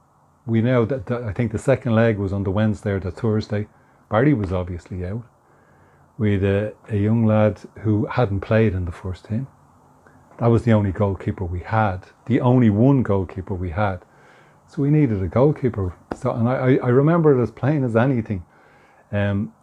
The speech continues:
spending a day, I was wor-, still working in the Department of Education at the time, and I had to t-, I went into work.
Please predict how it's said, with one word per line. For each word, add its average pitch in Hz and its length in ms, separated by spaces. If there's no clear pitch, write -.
spending 135 480
a 117 100
day, 113 500
I 107 100
was 92 140
wor-, 139 200
still 147 200
working 139 380
in 104 80
the 98 80
Department 117 380
of 113 40
Education 107 440
at 95 80
the 101 60
time, 110 400
and 101 120
I 98 40
had 113 240
to 135 80
t-, 131 80
I 110 160
went 123 300
into 143 220
work. 104 280